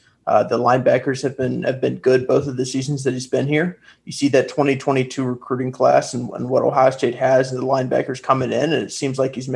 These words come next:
making a real impact on the recruiting trail. And you think, like, this is sort of the ideal kind of guy that when Ryan Day talks about continuity, you want him to keep. And you imagine that this is the plan, um, keeping these kind of coaches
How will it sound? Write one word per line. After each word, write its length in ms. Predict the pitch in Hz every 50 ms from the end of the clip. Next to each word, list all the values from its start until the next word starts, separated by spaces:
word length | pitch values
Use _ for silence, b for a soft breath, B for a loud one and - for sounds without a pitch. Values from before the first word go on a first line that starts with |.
| 127 -
making 280 | 131 131 131 - 131 131
a 40 |
real 340 | 127 131 127 131 135 131 127
impact 520 | 123 131 139 143 143 131 139 143 - - - b b b b b b b b
on 160 | 135 151 151
the 60 | 139
recruiting 440 | 123 123 - - 165 208 202 175 180
trail. 480 | - 135 131 123 123 120 143 156 - - _ -
And 100 | - 147
you 40 | 147
think, 200 | - 170 160 160
like, 220 | 143 127 135 -
this 220 | 139 175 180 185
is 280 | 220 208 208 190 - -
sort 180 | - 143 151 165
of 100 | 156 143
the 200 | 139 139 143 143
ideal 640 | 139 131 131 127 - - 156 156 170 165 156 156
kind 280 | 156 - - 143 139 139
of 120 | 131 127
guy 480 | - 143 156 156 139 123 120 113 98 - B B B B B
that 140 | - 117 127
when 160 | 139 135 117
Ryan 260 | 123 135 151 151 139
Day 140 | 131 143 143
talks 300 | 143 - - 143 143 -
about 200 | 139 - 104 -
continuity, 880 | - - - 143 - 104 127 143 208 247 175 147 135 135 131 131 - _ _ _ _ _ _ _
you 160 | - 127 135
want 320 | 127 127 143 156 151 - -
him 240 | 139 151 147 143 139
to 140 | - 120 117
keep. 340 | - - - 135 113 - -
And 120 | 120 123
you 100 | 127 127
imagine 640 | 127 127 131 135 139 139 147 143 147 147 135 131
that 180 | 131 117 - -
this 200 | - 147 147 -
is 140 | 139 131 -
the 80 | -
plan, 480 | - - _ - 135 127 110 67 - - - _ _ _ - -
um, 320 | 107 110 101 - - - _ _ _ _ _ _ _ -
keeping 400 | - - 175 175 175 170 151 139
these 200 | 131 139 139 135
kind 220 | - 151 135 131
of 80 | 123 123
coaches 600 | - - 123 123 - 135 127 131 131 131 - -